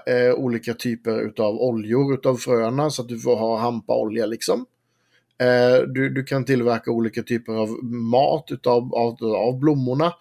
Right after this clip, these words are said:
Eh, blommorna smakar inte så jävla gott i sig. Det är lite höjigt, gräsigt. Så att det är väl kanske inte det, men det, det går att göra liksom. Och sen har du just det här stammarna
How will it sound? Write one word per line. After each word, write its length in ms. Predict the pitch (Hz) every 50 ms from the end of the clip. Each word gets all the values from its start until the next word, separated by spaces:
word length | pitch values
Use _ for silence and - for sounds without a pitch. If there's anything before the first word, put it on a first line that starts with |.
| - - - - _
Eh, 320 | - 127 120 120 123 127 123 92 - - - _ - - - - - _ - 127 120
blommorna 320 | 123 120 113 113 113 107
smakar 400 | - - 131 117 107 - - 127
inte 160 | 123 - 120
så 140 | - - 143
jävla 200 | 131 120 117 123
gott 260 | 117 123 123 120 - -
i 40 |
sig. 380 | 120 - 139 143 165 180 170 156 135
Det 200 | 131 131 135 131
är 80 | 127 - - 60 - - - - _ _ _ _ _
lite 240 | - 123 117 - 123
höjigt, 340 | 127 151 143 135 139 143 -
gräsigt. 500 | 151 156 147 131 - - 156 156 - - _ _ - - - - - - _
Så 120 | - - 120
att 80 | -
det 60 | -
är 40 | 131
väl 100 | 131 127
kanske 200 | 131 131 123 131
inte 120 | 131 - -
det, 180 | 131 127 123
men 100 | 135 143
det, 160 | 143 143 147
det 140 | 139 135 139
går 280 | 135 135 135 123 117 120
att 40 | 123
göra 280 | 127 127 120 107 101 98
liksom. 420 | 101 107 - - - 151 160 151 - _ - - - _
Och 100 | _ 120
sen 160 | - 139 135 147
har 240 | 165 160 147 151
du 160 | 156 175 175 151
just 200 | 135 120 - -
det 60 | 139
här 340 | 127 123 113 107 113 123 -
stammarna 880 | - - - 131 131 127 120 113 107 101 101 101 104 107 104 104 104